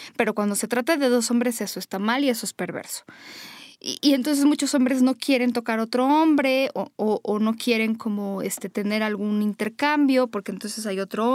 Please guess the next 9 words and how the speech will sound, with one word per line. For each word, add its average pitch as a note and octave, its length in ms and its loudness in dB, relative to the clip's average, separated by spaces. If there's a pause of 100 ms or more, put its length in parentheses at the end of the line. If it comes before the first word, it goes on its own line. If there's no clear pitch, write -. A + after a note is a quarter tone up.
hombre B3+ 420 4
y G#3+ 100 0
eso G3+ 300 -4 (320)
sí A3+ 200 2
ya, G3+ 400 2
ya G#3 200 -2
no G#3 180 0
es, G3 220 -6
este, E3+ 520 -8